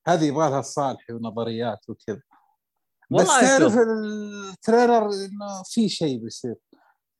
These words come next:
Speaker 1: يعني أذكر أول صار كلام على البطل، مع البطل، على الجش-، على جوردن، على هذا. أنا مسألة أسمر أبيض ما أحسها مرة تفرق. آه، على البطل بصراحة يوم شفته بتنت، لا، جيد.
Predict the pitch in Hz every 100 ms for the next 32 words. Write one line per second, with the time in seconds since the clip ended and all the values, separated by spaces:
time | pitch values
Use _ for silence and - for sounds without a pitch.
0 | _ 269 170 233 - 208 208 196 185 -
1 | 196 170 - 180 175 170 147 170 147 165
2 | 165 170 165 160 156 147 170 165 165 147
3 | 170 165 160 160 147 175 160 - 175 156
4 | 139 151 151 143 135 165 160 143 160 156
5 | 147 156 139 165 165 165 - _ _ _
6 | - 240 247 226 196 208 190 - 208 190
7 | 160 165 180 180 160 156 - 135 - 117
8 | 120 123 107 - 113 131 139 - _ _
9 | _ _ _ _ 160 160 156 165 165 156
10 | - 180 185 175 151 196 196 196 165 196
11 | 185 - 175 170 160 175 - 160 - 175
12 | 180 175 165 131 123 143 135 120 151